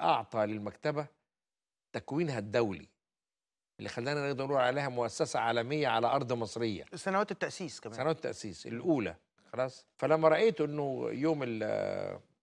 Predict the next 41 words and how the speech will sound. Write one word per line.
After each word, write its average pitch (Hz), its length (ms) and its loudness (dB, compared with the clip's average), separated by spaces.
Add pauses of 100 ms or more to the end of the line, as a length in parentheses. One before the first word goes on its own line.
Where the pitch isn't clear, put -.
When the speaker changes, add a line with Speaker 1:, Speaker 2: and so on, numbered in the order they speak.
(220)
Speaker 2:
الأربعاء. 127 300 -6 (380)
Speaker 1:
ال-، 110 180 -6
ال-، 107 440 0
ال-، 120 180 -2
التلات 135 640 0
Speaker 2:
تلات. 120 300 -6 (400)
Speaker 1:
كان 117 160 -2
رايح 131 220 4
Speaker 2:
مم. 120 60 -8
Speaker 1:
المحكمة، 120 480 -2 (960)
آه، 104 640 -8
فعز 123 640 -2
علي 160 440 0
أن 143 100 -8
يحدث 127 320 -6
ذلك. 143 340 -2
Speaker 2:
آه، 165 40 4
بس 160 160 -4
إيه 214 80 -8
الترتيب 170 720 -8
وإيه 156 180 0
الاحتياج؟ 139 680 -6
يعني 127 160 0
Speaker 1:
لا، 190 120 4
Speaker 2:
هل 175 40 2
ده 165 60 2
Speaker 1:
مح-، 160 80 0
Speaker 2:
كان 165 100 0
احتياج 180 260 0
Speaker 1:
لا، 139 60 6
Speaker 2:
قانوني؟ 190 380 0 (240)
Speaker 1:
لا، 127 160 2
وجدت 104 420 0
إنه 110 380 -6 (680)
من 107 100 -6
حق - 300 -2
المحكمة 107 500 -2
أن 92 220 -14
تستمع 117 460 -6
لوجهة 107 400 -4
نظري، 117 420 -2